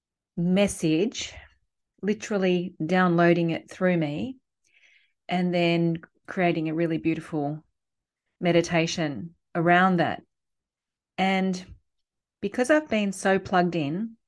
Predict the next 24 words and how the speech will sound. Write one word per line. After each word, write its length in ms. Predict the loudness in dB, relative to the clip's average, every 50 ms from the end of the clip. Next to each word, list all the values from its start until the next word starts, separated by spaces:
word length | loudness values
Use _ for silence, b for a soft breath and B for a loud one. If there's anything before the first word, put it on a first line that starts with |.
| _ _ _
you 160 | -8 -6 -4
could 160 | -4 -4 -4 -4
say, 440 | -2 -2 -2 -2 -2 -4 -6 -8 -12 _ _ _ _ _ _ _ _ _ _ _ _ _ _ _ _ _ _ _ _ _ _ _ _ _ _ _ _ _ -4
I've 260 | -2 -2 -2 -2 -2
been 480 | -2 -2 -2 0 0 -2 -2 -4 -6 -10 b b b b b b b b b b b b b b _
feeling 720 | -12 -4 0 2 4 4 4 4 2 0 0 -2 -4 -6 -8
a 80 | -6 -2
lot 180 | 0 2 2 2
of 120 | 0 -2
things, 600 | -2 -2 -2 0 0 0 0 -2 -2 -2 -4 -8 -14 _ _ _ _ _ _ -8
receiving 840 | -4 -2 0 0 -2 0 0 2 2 2 2 2 0 0 0 -2 -4 -4
a 40 | -2
lot 140 | 0 0 0
of 160 | 0 -2 -4
things, 720 | -6 -6 -6 -4 -4 -2 -2 -2 -2 -2 -4 -6 -8 -14 b b b b b b b b b b b b _ _ _ _ _ _ _ _ _ _ _ _ -8 0 4
both 240 | 4 4 4 4
through 220 | 2 0 2 2 4
my 140 | 4 2 2
meditations 800 | 2 2 0 0 -2 -2 -2 -2 -4 -6 -6 -4 -4 -4 -4
and 120 | -6 -4 -2
also 400 | -2 -2 -2 -2 -4 -4 -4 -4
in 180 | -4 -4 -4
my 140 | -4 -4 -4
dreams. 720 | -4 -2 -2 -2 0 0 0 0 -2 -2 -4 -8 -14 -18